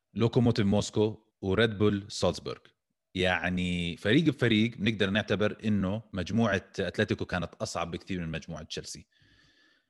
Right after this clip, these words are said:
فسجلهم في المجموعات ما راح أعتمد عليه كثير.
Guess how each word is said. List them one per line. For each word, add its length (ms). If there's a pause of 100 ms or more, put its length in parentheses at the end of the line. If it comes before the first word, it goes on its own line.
(140)
فسجلهم 1160
في 80
المجموعات 680 (500)
ما 320
راح 160
أعتمد 320
عليه 180
كثير. 360